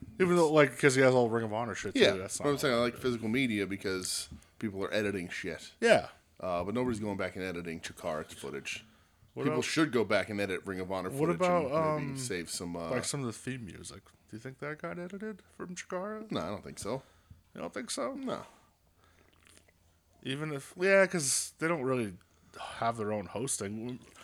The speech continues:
Speaker 1: Wasn't Chikaratopia a thing for a while?
Speaker 2: Yeah, it was.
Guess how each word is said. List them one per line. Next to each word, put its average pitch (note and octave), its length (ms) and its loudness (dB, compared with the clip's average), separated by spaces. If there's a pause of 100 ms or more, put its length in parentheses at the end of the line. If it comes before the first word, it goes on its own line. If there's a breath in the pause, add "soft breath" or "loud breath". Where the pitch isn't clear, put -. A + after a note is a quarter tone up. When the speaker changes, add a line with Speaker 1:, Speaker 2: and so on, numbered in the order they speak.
(140 loud breath)
Speaker 1:
Wasn't F#3+ 220 2
Chikaratopia B2+ 760 0
a B2 40 -2
thing C3 240 -8
for B2+ 160 -4
a B2 60 -2
while? B2+ 380 0
Speaker 2:
Yeah, A3 100 0
it A#2 60 0
was. G2 260 -4